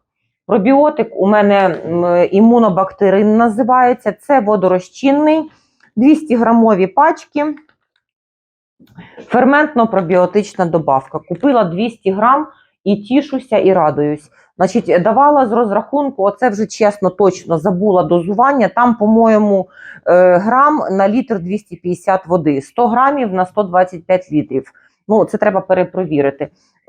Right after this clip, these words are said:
Прекрасно розчиняється. От два дні вони пили у мене пробіотик і, е, їли потихеньку вже, е, корм. Який корм, я трошки пізніше вам покажу і розкажу, чому саме його.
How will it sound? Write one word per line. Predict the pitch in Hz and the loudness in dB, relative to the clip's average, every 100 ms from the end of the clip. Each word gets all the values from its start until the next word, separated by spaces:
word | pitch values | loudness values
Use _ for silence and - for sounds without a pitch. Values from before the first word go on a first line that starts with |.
| 143 - | -4 -4
Прекрасно | 196 269 269 269 233 | -2 0 0 0 0
розчиняється. | 226 220 - 220 262 285 320 320 220 | 0 -2 -4 -2 0 0 0 -2 -2
От | 180 190 | -2 -4
два | 160 180 226 | -4 0 0
дні | 196 220 302 285 | 0 -2 -2 0
вони | 196 190 | 0 -2
пили | 185 190 208 285 | -2 -2 -2 -2
у | 170 | -2
мене | 185 196 180 | 0 0 -2
пробіотик | - 175 170 196 160 175 349 - _ _ _ _ _ 208 | -2 -2 0 2 2 0 -4 -6 _ _ _ _ _ 0
і, | 285 359 - | 2 4 2
е, | 220 | 0
їли | 175 240 311 339 | 0 2 2 2
потихеньку | 196 196 180 247 277 294 185 | 0 -4 -2 0 0 0 -4
вже, | 170 170 214 247 - | -4 0 2 2 2
е, | 160 | 0
корм. | 156 - 165 156 170 | 0 -2 0 0 -4
Який | 175 - 247 - | -8 -8 -8 -4
корм, | 285 302 262 | -2 0 -2
я | 185 | -4
трошки | 202 - 170 | -6 -10 -14
пізніше | 170 160 220 233 170 | -10 -2 0 0 -2
вам | 180 180 | -2 -2
покажу | 180 180 170 226 226 | -4 -2 -2 0 0
і | 175 | 0
розкажу, | 170 170 190 196 | -2 -2 -4 -4
чому | 240 185 185 | -4 -4 -4
саме | 185 185 180 170 | -4 -2 -2 -2
його. | 165 143 127 | -4 -4 -6